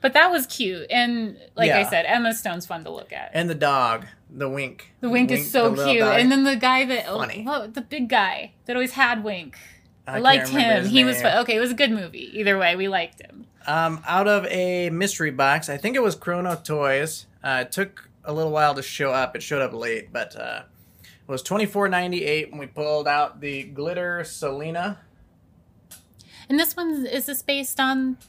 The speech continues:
Speaker 1: the actual singer or either of the two remakes of, like, the
Speaker 2: N-,
Speaker 1: movies of her
Speaker 2: no,
Speaker 1: life?
Speaker 2: I think it's the actual singer because it's pop rocks,
Speaker 1: Okay.
Speaker 2: not pop movies.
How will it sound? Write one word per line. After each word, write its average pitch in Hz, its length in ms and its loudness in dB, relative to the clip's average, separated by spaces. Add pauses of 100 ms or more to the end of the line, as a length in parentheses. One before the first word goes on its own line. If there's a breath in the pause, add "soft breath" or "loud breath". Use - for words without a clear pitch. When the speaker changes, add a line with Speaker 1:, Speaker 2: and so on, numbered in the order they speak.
(140)
Speaker 1:
the 262 120 -2
actual 285 600 -4
singer 311 580 -4
or 247 380 -2
either 240 300 -2
of 233 80 -4
the 233 60 -8
two 233 200 -6
remakes 247 640 -2
of, 202 100 -6
like, 214 160 -4
the 226 80 -4
Speaker 2:
N-, 226 140 0
Speaker 1:
movies 240 440 -2
of 226 120 -10
her 160 100 -2
Speaker 2:
no, 165 320 4
Speaker 1:
life? 151 180 2
Speaker 2:
I 165 60 0
think 202 380 -4
it's - 160 0
the 165 160 -6
actual 139 960 -4
singer 123 840 -8 (200)
because 139 240 -4
it's 127 120 -10
pop - 360 -2
rocks, 120 640 -4 (100)
Speaker 1:
Okay. 302 360 4
Speaker 2:
not 131 240 -2
pop 131 180 -2
movies. 135 600 -8